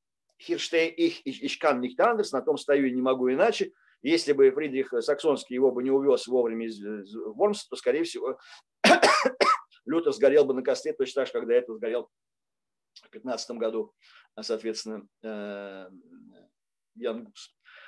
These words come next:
Ну, а после унии, вот я щас не буду тоже, э, значит, говорить то, что не унии, вернее, после, значит, Андрусовского перемирия и после того, как, э, левобережная Украина и Киев через какое-то время ушли в состав российского государства,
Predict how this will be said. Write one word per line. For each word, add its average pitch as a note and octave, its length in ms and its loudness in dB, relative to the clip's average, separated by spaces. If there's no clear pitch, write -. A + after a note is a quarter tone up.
Ну, A#3+ 140 4
а A#3+ 120 6
после B3 400 2
унии, D#3+ 540 2
вот G#3 180 4
я G#3 120 8
щас F#3 220 4
не F3+ 80 -4
буду E3+ 240 2
тоже, B2+ 400 2
э, A2+ 260 -6
значит, A2 460 -10
говорить A#2+ 480 0
то, D3 120 4
что C3 160 0
не D#3+ 140 0
унии, F#3 220 6
вернее, C3 220 4
после, C#3 460 2
значит, A#2 420 -8
Андрусовского A2+ 640 -2
перемирия E3 560 0
и C3 160 -2
после C3 300 -2
того, C3+ 220 8
как, B2 260 2
э, A2+ 360 2
левобережная C3+ 800 6
Украина C3 460 4
и A#2 220 -4
Киев D3+ 360 -4
через A2 220 -8
какое-то B2 420 0
время B2 260 0
ушли A#2 200 -8
в A2+ 60 -10
состав A#2 360 -2
российского F3 460 -6
государства, C#3+ 640 -4